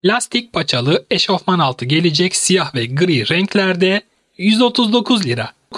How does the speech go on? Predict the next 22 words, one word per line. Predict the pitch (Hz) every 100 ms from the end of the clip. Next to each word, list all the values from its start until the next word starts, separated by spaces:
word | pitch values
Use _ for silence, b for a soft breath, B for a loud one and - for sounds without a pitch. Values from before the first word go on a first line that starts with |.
| - _
Yüksek | 180 - - 208 -
taban | 135 131 160
kadın | 185 123 131 135
terlikler | - 123 110 - 92 85
geliyor | - 139 156 143 170 - _
yüz | 151 175
on | 233 254
beş | 131 - 101
lira. | 90 82 - _ _ -
Lotus | 233 - 208
tasarımlı | - 175 - 160 147 147 175
sabunluklar | - 170 170 165 165 160 151 160 190 -
on | - 247 233
dokuz | 190 147 127
lira. | 107 104 - - _
Buzdolabı | - 208 277 233 220 190 170 156
düzenleyici | 151 156 147 147 147 196 175
dörtlü | 190 190 139
setler | - 190 190 180 190
yetmiş | 185 214 208 220 -
dokuz | 208 233 208
lira. | 135 107 -